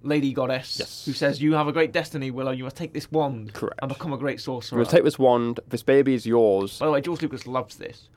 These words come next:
Speaker 1: George Lucas loves the prophesized hero. He can't get enough of it.
Speaker 2: Yeah.
Speaker 1: He did it so much, he did it three times.
Speaker 2: Yeah.
Speaker 1: He did it once in Star Wars, he did it once in the prequel series with the old Chosen One thing,
Speaker 2: Yeah.
Speaker 1: and did it again in this.
Speaker 2: Yeah. Uh,
Speaker 1: He can't help himself. He did it in,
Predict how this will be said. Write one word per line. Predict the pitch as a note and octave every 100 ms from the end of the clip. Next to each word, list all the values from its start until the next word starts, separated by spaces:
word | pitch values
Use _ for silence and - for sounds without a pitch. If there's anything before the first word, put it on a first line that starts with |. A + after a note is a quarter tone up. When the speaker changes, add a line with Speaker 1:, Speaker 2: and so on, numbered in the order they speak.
| - -
Speaker 1:
George | F3 E3+
Lucas | F#3 D#3+
loves | C#3+ D#3 D3 B2
the | D3+
prophesized | - D#3 - - A#2+ B2+
hero. | - A#2+ A#2+
He | D3
can't | - G#3+ E3
get | C3
enough | C#3 C3 -
of | G2 -
it. | -
Speaker 2:
Yeah. | D2+ E2+ -
Speaker 1:
He |
did | D3+ G#3
it | -
so | A3 G#3
much, | D3 C#3+
he |
did | C#3+ D3+
it | D#3
three | F3 G3 F#3+
times. | - F2+ C2 -
Speaker 2:
Yeah. | - G1+ G1+ - _ _ _
Speaker 1:
He | D3
did | D3+ D#3+
it | D3
once | F#3 A3+ -
in | E3+ D#3
Star | - D#3+ C3+
Wars, | A#2 B2 C#3+
he |
did | D3
it |
once | F#3+ G3+
in | F3+
the |
prequel | - D3+ C3+
series | - B2+
with | B2+
the | C3+
old | C3+
Chosen | - C#3+ C3+ A#2+
One | A#2 A#2+
thing, | A2 A2+ -
Speaker 2:
Yeah. | -
Speaker 1:
and | C#3+
did | F#3
it | E3
again | F3 F3
in | F#3+
this. | G3 -
Speaker 2:
Yeah. | F2 E2+ - - - - _ _
Uh, | A2 A2 A2 -
Speaker 1:
He | D3
can't | A3+
help | G#3 D#3
himself. | C#3+ A#2+ - -
He | E3+
did | E3+
it | -
in, | E3+